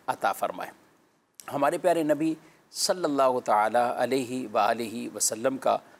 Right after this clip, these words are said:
فرمان عظمت علی شان ہے، "من صلی علیہ صلاۃ کتب اللہ لہ قراۃ والقراۃ مثل احد"، کہ جس نے مجھ پر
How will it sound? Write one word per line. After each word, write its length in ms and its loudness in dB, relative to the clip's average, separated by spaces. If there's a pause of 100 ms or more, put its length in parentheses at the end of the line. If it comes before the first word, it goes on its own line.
(400)
فرمان 340 0 (280)
عظمت 380 0 (160)
علی 180 -6
شان 300 0
ہے، 220 -2 (100)
"من 220 -2
صلی 400 -2
علیہ 440 2
صلاۃ 460 0 (1000)
کتب 380 0
اللہ 720 4
لہ 220 2 (140)
قراۃ 480 0
والقراۃ 560 0
مثل 360 -12 (120)
احد"، 220 -2 (720)
کہ 120 -6
جس 240 0
نے 80 2
مجھ 200 -2
پر 180 2